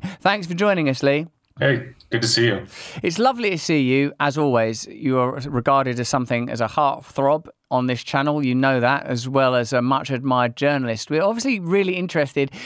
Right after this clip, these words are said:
Speaker 1: in your recent Moderna piece. I was really astonished, and even though we've, um, made content about it already, I'm still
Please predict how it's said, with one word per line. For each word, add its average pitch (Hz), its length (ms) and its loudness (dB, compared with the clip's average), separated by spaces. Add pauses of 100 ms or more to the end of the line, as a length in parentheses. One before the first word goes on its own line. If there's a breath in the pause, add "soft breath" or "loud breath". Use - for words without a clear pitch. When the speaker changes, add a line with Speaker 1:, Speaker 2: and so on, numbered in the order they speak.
(120)
Speaker 1:
in 170 200 0
your 160 180 2
recent 180 640 -2 (360 loud breath)
Moderna 165 960 2
piece. 135 320 0
I 220 100 4
was 226 140 -2
really 302 220 2
astonished, 196 540 0
and 185 160 -2
even 226 260 0
though 196 140 4
we've, 175 180 0
um, 165 560 0
made 165 300 2
content 175 500 0
about 156 320 2
it 151 80 0
already, 170 380 2
I'm 165 100 0
still 262 340 -2